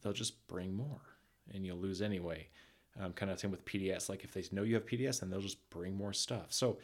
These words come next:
uh, Arborec, of course, famously starts with this tech, which makes no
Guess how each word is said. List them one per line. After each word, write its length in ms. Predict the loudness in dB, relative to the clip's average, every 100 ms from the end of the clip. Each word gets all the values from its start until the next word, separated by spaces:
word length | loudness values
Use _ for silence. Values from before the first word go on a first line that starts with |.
| -10 -20 -20 _
uh, 120 | -2 4
Arborec, 560 | 8 8 10 8 8 4
of 100 | -2
course, 280 | 4 4 6
famously 420 | 4 4 4 4
starts 260 | 4 4 2
with 100 | 2
this 160 | 2
tech, 280 | 4 2 2 -4 -4
which 160 | -2
makes 240 | 0 0 0
no 480 | 2 4 4 2